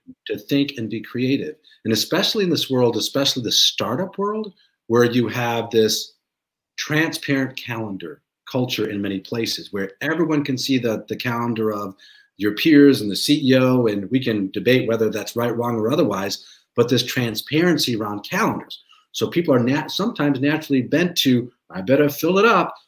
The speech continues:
so people can see that I'm really working." So when it comes to creating space, never apologize for creating space in your calendar for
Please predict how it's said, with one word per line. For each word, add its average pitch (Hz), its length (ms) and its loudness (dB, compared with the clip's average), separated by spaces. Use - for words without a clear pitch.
so - 140 -4
people 139 280 0
can 139 100 2
see 156 200 0
that 160 140 0
I'm 131 200 2
really 170 320 4
working." 151 500 4
So - 260 4
when 113 140 0
it 113 100 -10
comes 170 280 -2
to 151 280 0
creating 135 380 2
space, - 600 0
never 285 180 0
apologize 240 640 0
for 127 80 -6
creating 131 340 -2
space 143 340 -2
in 147 80 0
your 127 80 -4
calendar 127 400 -2
for 113 400 -2